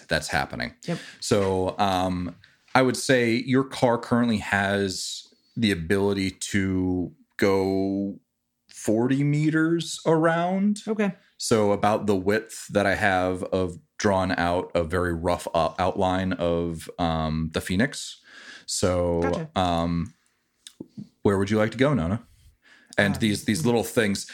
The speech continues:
Speaker 1: oh, I, I realize I haven't also explained the, the sort of scape. Um, so there's, like, a rectangular landing pad,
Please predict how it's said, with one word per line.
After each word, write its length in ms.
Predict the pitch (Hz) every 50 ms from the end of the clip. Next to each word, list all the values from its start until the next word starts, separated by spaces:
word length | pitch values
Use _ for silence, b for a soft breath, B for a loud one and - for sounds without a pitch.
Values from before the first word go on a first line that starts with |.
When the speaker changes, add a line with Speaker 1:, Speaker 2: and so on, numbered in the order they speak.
| B B -
Speaker 1:
oh, 180 | 208 - 180 - -
I, 120 | 156 147 139 151 -
I 80 | - 131
realize 380 | 135 135 160 165 131 120 110 110
I 40 | 104
haven't 160 | 95 92 95
also 240 | 92 98 - - 110
explained 580 | 104 - - - 190 190 165 120 95 85 73 - - _
the, 360 | - - 95 90 90 87 90 92
the 120 | - 92 87
sort 240 | - - 98 92 90
of 440 | 87 85 87 - - - - - _ _ _ _ _
scape. 460 | - - - - 101 85 - - - B B B B B B -
Um, 320 | 98 95 92 92 90 90 90
so 180 | - 117 107
there's, 180 | 101 113 110 110
like, 140 | 113 104 104
a 40 |
rectangular 800 | 101 104 98 - - - - 156 151 160 151 143 147 143 135 127
landing 480 | 117 104 95 95 95 92 95 92 90 87
pad, 460 | - 90 80 80 82 87 98 113